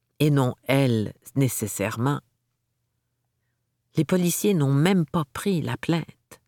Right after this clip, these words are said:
J'étais fâchée. « S'il avait fait le même geste devant des policiers vers un poste de police,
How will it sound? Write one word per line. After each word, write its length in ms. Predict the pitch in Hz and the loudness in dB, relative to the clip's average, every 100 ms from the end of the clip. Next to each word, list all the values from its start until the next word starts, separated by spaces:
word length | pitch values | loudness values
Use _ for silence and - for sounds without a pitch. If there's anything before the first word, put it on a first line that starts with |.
| _ - | _ -6
J'étais 540 | 127 147 139 - 185 | 0 0 0 0 -2
fâchée. « 800 | - - 139 127 - - - - _ _ _ _ _ _ _ _ _ _ _ _ _ _ _ - | -4 -4 -2 -2 -4 -8 -8 -10 _ _ _ _ _ _ _ _ _ _ _ _ _ _ _ -4
S'il 240 | - 156 | 0 2
avait 180 | 180 202 | 2 2
fait 200 | - 185 | 2 2
le 120 | 156 | 4
même 240 | 151 180 165 | 4 4 2
geste 520 | 143 131 - - 131 | 2 -2 -4 -8 -2
devant 280 | 139 131 127 | 0 2 0
des 160 | 113 | -2
policiers 640 | - 190 185 170 - 151 131 | -2 0 0 -2 0 0 2
vers 220 | 131 117 | 2 0
un 100 | 113 | -2
poste 460 | - 214 220 - 196 | 0 -2 -2 -2 0
de 180 | 160 | 0
police, 520 | 160 170 156 160 - | 0 0 2 0 -2